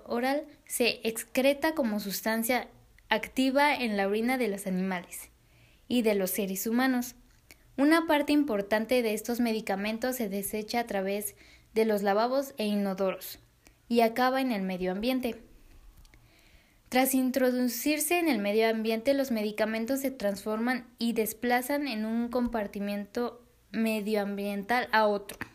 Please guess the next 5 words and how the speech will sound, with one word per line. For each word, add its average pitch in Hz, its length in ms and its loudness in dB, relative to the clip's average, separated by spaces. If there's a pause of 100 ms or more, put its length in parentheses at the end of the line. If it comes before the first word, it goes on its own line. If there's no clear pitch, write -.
(1200)
Los 247 200 4
medicamentos 262 1040 2
altamente 247 920 2
liposolubles 226 960 0
pueden 240 500 0